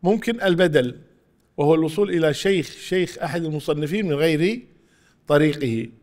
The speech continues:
بعدد أقل مما روى عن طريقه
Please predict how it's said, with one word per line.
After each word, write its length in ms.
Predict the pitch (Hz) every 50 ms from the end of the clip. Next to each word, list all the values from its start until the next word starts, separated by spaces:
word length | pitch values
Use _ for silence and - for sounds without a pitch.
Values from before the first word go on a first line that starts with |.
| _ _
بعدد 560 | - 143 151 139 156 165 170 160 151 143 147 -
أقل 580 | - 156 151 - 175 196 233 269 269 233 175
مما 220 | 156 151 156 147 147
روى 460 | 156 156 160 160 160 - 151 156 -
عن 280 | - 139 147 156 170 - - _
طريقه 600 | - 139 143 151 143 - 151 135 143 165 180 208